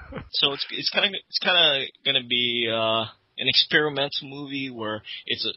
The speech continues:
it's a superhero movie, but it's also a romantic comedy, and it's also a romantic drama. And, um, we're gonna recast Lois Lane, and, uh, Katie Holmes is gonna play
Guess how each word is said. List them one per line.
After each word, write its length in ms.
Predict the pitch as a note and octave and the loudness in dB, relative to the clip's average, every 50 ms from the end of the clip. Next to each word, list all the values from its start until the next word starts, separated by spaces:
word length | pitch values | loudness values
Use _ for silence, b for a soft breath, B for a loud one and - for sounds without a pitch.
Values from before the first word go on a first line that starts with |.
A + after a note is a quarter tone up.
| - | -6
it's 160 | - - - | -8 -2 2
a 180 | - - - E3+ | 6 6 8 6
superhero 420 | F#3 - G#3 G3 G3+ F#3+ G3 G3 | 6 2 -4 -6 -4 -4 -6 -6
movie, 380 | F#3+ G3+ G3+ G3 F#3+ G3 G3 F3+ | -6 -6 -8 -8 -8 -8 -8 -6
but 120 | C3+ B2 A#2 | -4 -4 -4
it's 140 | A2 - - | -4 -6 -4
also 340 | - C3 C#3+ D3+ - - C#3+ C3+ C3 C3 B2+ A#2+ F2 D2 | 2 2 4 4 6 4 4 4 4 2 2 2 0 0
a 40 | G2 | -2
romantic 560 | G#2+ G#2+ G#2+ G#2+ A2 A2 A2+ A#2 - - A#2 - | -2 -2 -4 -2 0 2 2 2 2 -2 -6 -2
comedy, 480 | - A#2+ A#2+ C#3 D#3+ F#3 F#3 G3 F#3+ | 0 2 4 4 4 2 0 0 0
and 100 | D#3+ B2 | 0 -2
it's 160 | A#2 - - - | -2 -2 -2 -2
also 680 | - A#2 - - - A#2+ A#2 A#2 A#2 A2+ G#2+ - - | 2 2 4 4 4 4 2 2 2 2 0 -2 -2
a 140 | G#2+ A2 G#2+ | -2 -2 0
romantic 480 | G#2+ G#2+ G#2 A2 G2 F2+ - G2+ - - | 0 -2 -2 -2 -2 -2 -4 -8 -8 -6
drama. 360 | - G#2+ F2 D2+ C2 - - - - _ - | -4 -2 -2 -2 -2 -6 -10 -18 -10 _ 2
And, 320 | - A#2+ A#2+ A#2+ A#2 A#2 A#2 | 4 6 6 6 6 6 6
um, 520 | A#2 A#2 A#2 A#2 A#2 A2+ A2 A2 G#2+ - - _ _ - | 6 8 8 8 8 6 4 2 -2 -6 -10 _ _ 4
we're 140 | C3 D#3 | 6 6
gonna 160 | F#3 G3+ F3 D3+ | 6 6 6 6
recast 560 | D3+ E3 E3 - D3+ C#3 B2+ B2+ C3 - - | 6 6 6 6 6 6 6 6 4 0 -2
Lois 300 | A#2 A#2+ A#2+ C3 - - | -4 -4 -4 -4 -4 -4
Lane, 360 | G#2 G#2 F#2+ E2 D#2+ G#2+ C3 - _ - | -6 -6 -6 -8 -8 -12 -16 -10 _ 2
and, 460 | A2+ A2 G#2 G#2 G#2 G2+ G2 G2 G2+ | 4 6 8 8 6 6 4 2 0
uh, 480 | G2+ G2+ G2+ G2+ G#2 G#2 G#2+ G#2+ G#2+ G2+ - - | 2 2 2 2 0 0 -2 -2 -2 0 0 2
Katie 220 | - D3 C#3 C3+ | 2 4 4 2
Holmes 300 | A#2+ A#2+ A#2+ A2+ A2 G#2 G2 | 2 0 -4 -6 -6 -8 -8
is 100 | F#2+ F#2+ | -10 -10
gonna 180 | - - - - | -12 -14 -16 -14
play 340 | - - G2+ G#2+ G#2+ - - | -12 -12 -10 -10 -10 -12 -14